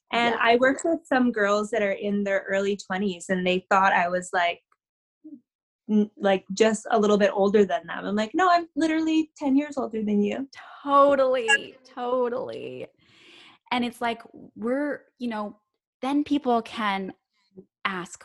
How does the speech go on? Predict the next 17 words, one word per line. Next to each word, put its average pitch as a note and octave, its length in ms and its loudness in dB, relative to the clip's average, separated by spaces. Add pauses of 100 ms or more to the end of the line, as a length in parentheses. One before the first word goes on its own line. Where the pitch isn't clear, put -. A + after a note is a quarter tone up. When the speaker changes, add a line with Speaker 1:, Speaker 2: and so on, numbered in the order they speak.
(120)
Speaker 2:
questions, E3+ 760 -6
and F3+ 220 -10
then F#3+ 180 -6
we G#3 80 4
Speaker 1:
Yeah, F#3+ 60 0
Speaker 2:
have F#3 240 -12
the E3 60 -8
Speaker 1:
exactly. E3+ 180 -2
Speaker 2:
opportunity F3 420 -6
to - 120 -20
be E3+ 180 -12
like, E3+ 220 -8 (520)
"Well, G3+ 140 -4
you F3+ 220 -8
know, E3+ 400 -4
I F3 200 -8
eat," E3+ 340 -12